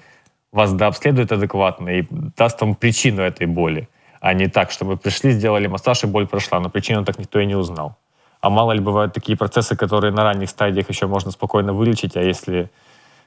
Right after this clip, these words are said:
на это, грубо говоря, не обращать внимания, то потом можно и попасть в очень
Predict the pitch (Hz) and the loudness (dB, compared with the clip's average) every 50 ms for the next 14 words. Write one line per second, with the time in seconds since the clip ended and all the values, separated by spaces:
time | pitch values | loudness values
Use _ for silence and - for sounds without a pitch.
0 | _ _ _ _ - 98 95 92 - 95 90 98 95 87 98 90 95 92 92 95 | _ _ _ _ 0 0 0 0 0 0 0 0 0 0 0 0 2 2 2 2
1 | 90 95 92 92 92 92 90 92 95 - - 98 92 - 101 98 101 104 104 95 | 2 2 2 2 0 -2 -4 -4 -4 -4 -2 -4 -4 -2 -4 -2 0 0 0 0
2 | 92 87 - - - 85 - 101 92 92 92 92 90 90 90 90 90 87 87 85 | -2 -4 -6 -8 -8 -4 -2 -2 -2 -2 -2 -4 -4 -4 -4 -6 -6 -6 -6 -6
3 | 85 87 - _ _ _ _ - - - - 87 90 - - - 92 - - - | -6 -8 -10 _ _ _ _ -20 -12 -4 -2 -2 -2 -4 -6 -12 -10 -10 -8 -8
4 | 87 | -8